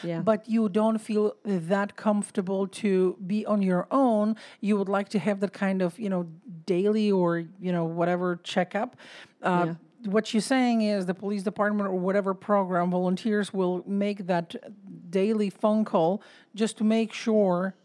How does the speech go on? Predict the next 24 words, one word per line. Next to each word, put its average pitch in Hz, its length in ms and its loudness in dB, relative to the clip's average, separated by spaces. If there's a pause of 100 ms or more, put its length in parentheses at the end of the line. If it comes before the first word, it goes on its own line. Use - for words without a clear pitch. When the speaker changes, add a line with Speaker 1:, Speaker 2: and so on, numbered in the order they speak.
Speaker 2:
that 208 240 0
you 214 120 2
are 175 160 4
okay. 151 400 -4 (100)
Speaker 1:
Yeah, 370 200 -6 (280)
yeah, 269 220 -4 (520)
yeah. 285 220 -2
So, 214 360 -6 (360)
so 269 300 -4
this 311 340 -4
is, 285 140 -4
I 247 100 -4
think, 247 300 -6
at 196 220 -6
the 196 200 -2
end 202 140 -2
of 185 60 -4
the 180 60 -4
day, 180 440 -4 (280)
um, 175 600 -4 (520)
I 190 120 -4
like 202 300 -2
this, - 320 -6
this 214 420 -6